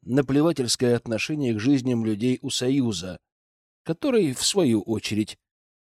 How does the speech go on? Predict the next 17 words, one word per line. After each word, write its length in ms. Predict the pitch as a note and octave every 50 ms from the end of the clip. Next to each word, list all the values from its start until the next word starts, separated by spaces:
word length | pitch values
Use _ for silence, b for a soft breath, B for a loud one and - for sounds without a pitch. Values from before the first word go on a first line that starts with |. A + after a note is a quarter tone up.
| _ _
взял 420 | A#2 A#2 A2+ C3+ G#3 A#3+ B3 A3 F#3+
много 380 | D#3 D3+ E3+ G3+ F3+ E3+ D3
худшего 520 | A#2+ - D#3+ D#3 - - C#3+ C3+ C3+ C3 -
у 80 | - C3
империи. 800 | B2+ B2 A#2+ A2 F2+ - E2 E2+ F2 E2 - - - - - _ _ _ _ _ _ _ _ _ _ _ _ _ _ _ _ _ _ _ _ _ _ _ -
Был 320 | - A2 D#3 G#3+ C4+ C4
короткий 560 | - A3 G3 F#3+ G#3 A3 G3+ - - G3+ G3
отрезок 680 | F3+ F3 D3 - D#3+ F3 F3+ D3+ E3 D#3 - - - -
в 180 | C#3 C3 C#3+
С 140 | C3 - C#3
С 140 | B2 - A#2+
С 120 | - -
Р 120 | E3+ E3 -
конца 400 | - C3+ B2 A2+ - - C#3+ B2+
пятидесятых, 760 | - C3 A#2 - B2+ B2 C3 A#2+ - - A#2 A2+ - A2 -
середины 460 | - - A#2+ A2 A2 A#2+ A#2+ A#2 A#2
восьмидесятых, 880 | A2+ A#2+ - - A#2+ A2+ A2+ A#2+ - - A#2+ A2 G#2+ A#2 A2 - -